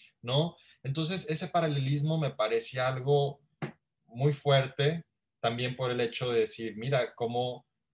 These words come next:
el arte, eh, pues realmente sí tiene un reflejo muy fuerte de la realidad", ¿no? Y sobre todo pensando cómo una novela como Pedro Páramo, que fue escrita hace,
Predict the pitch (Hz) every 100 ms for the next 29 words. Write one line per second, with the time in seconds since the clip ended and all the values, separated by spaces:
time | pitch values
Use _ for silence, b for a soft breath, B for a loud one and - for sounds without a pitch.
0 | _ - 110 110 120 139 139 - 110 117
1 | 139 - _ _ _ _ _ _ _ -
2 | 110 107 104 104 101 98 - _ _ _
3 | _ _ - _ 113 - 107 - 117 127
4 | 139 139 135 - 143 - 120 117 110 107
5 | 110 104 - 104 110 139 - 120 120 117
6 | 113 95 92 95 101 101 107 110 131 151
7 | - _ _ _ _ 107 117 139 139 -
8 | 123 123 120 - 117 - 143 147 120 -
9 | 117 120 127 - _ _ _ 120 117 127
10 | 123 123 117 110 107 110 - 98 92 107
11 | 107 110 104 107 107 - 104 - 110 104
12 | 107 104 - 104 92